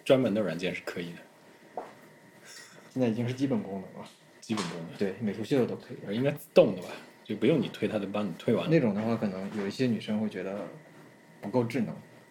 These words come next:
Speaker 2: 她需要控制更多细节。
Speaker 1: 对，对，对，有可能。
Speaker 2: 嗯。
Speaker 1: 对，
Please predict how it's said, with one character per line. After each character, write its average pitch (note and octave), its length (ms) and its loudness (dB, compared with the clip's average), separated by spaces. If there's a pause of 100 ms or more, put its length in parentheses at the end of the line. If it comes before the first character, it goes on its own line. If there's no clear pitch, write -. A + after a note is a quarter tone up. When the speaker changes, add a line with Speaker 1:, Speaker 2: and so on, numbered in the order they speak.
(920)
Speaker 2:
她 A#2+ 120 -4
需 A#2 140 -2
要 A2+ 60 2
控 A#2+ 240 0
制 G#2+ 60 -2
更 A2 200 0
多 G2+ 160 -6
细 A2 200 -4
节。 - 160 -12 (260)
Speaker 1:
对， G2+ 100 -4
对， - 20 -2
对， E2+ 460 -6
有 G2+ 60 -4
可 - 160 -6
能。 E2 100 -10 (280)
Speaker 2:
嗯。 - 60 2 (600)
Speaker 1:
对， - 80 -14